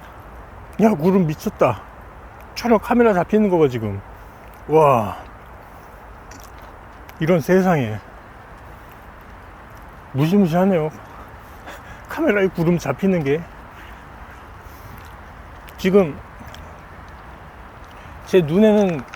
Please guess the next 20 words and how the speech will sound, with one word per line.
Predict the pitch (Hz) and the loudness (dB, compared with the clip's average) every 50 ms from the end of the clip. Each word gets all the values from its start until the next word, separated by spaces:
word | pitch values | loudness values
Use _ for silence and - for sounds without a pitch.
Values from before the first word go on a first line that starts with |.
| - | -16
카메라의 | - - - 247 254 254 247 240 233 226 190 | -14 -8 -4 -2 0 0 2 2 2 2 0
영상에는 | 151 131 151 160 156 190 190 185 185 185 185 165 135 120 - - - | 0 0 -2 -2 -2 -2 -2 0 0 -2 -2 -4 -4 -6 -10 -10 -8
구름들이, | - 156 185 202 202 190 170 175 165 185 185 156 123 107 - - - - - - - - - - - - - | -4 0 0 2 2 0 0 -2 -2 -2 -2 -2 -4 -6 -10 -16 -20 -20 -20 -20 -20 -20 -20 -20 -20 -18 -16
하늘에 | - - - 226 233 226 214 | -8 -2 2 2 4 4 4
있는 | 196 185 175 170 156 | 2 2 0 -2 -2
저 | - 143 | -2 -4
하얗고 | 131 - - - 220 220 202 - - - 143 | -4 -6 -8 -8 -8 -8 -8 -8 -6 -6 -6
살짝 | 143 - - 214 - - 175 160 - - | -4 -4 -4 -4 -4 -4 -6 -6 -6 -6
흐린 | 196 202 208 190 170 | -6 -4 -2 -2 -4
구름들이 | - - 143 165 170 151 147 143 165 160 139 117 - - - - - - - - - - - - - - - - - - - - - - - - - - - - - - - | -4 -4 -4 -4 -4 -4 -4 -4 -4 -4 -4 -6 -8 -12 -18 -20 -20 -20 -20 -20 -20 -20 -20 -20 -20 -20 -20 -20 -20 -20 -20 -20 -20 -20 -20 -20 -20 -20 -20 -20 -18 -12 -8
엄청나게 | - 147 170 - - 202 202 185 175 175 165 151 | -8 -8 -8 -6 -4 -2 0 2 2 2 2 0
아주 | 135 127 127 143 127 113 107 104 - - - - - - - - - - - - - - - - - - - - - - - - - - - - - | 0 -2 -2 -4 -4 -4 -6 -10 -16 -18 -20 -20 -20 -20 -20 -20 -20 -20 -20 -20 -20 -20 -20 -20 -20 -20 -20 -20 -20 -20 -20 -20 -20 -20 -20 -20 -18
거대하게 | - - 147 151 143 160 156 147 147 143 | -8 -4 -4 -2 0 0 0 -2 -2 -6
잘, | 131 - 135 139 131 113 95 - - - - - - - - - - - - - - - - - - - - - - - | -6 -4 -2 -2 -2 -4 -6 -10 -16 -18 -20 -20 -20 -20 -20 -20 -20 -20 -20 -20 -20 -20 -20 -20 -20 -20 -20 -20 -20 -20
세밀하게 | - - - - 240 226 220 208 185 165 160 | -18 -10 -2 2 4 4 6 6 4 2 0
잘 | 147 - - 165 | -2 -4 -4 -4
잡히고 | - - - - - - 170 | -4 -6 -8 -10 -4 -2 0
있는 | 151 151 151 147 | 0 0 0 0
것 | 131 135 127 | 0 0 -2
같은데 | - - - 147 147 156 143 117 | -2 -4 -6 -4 -2 -2 -4 -4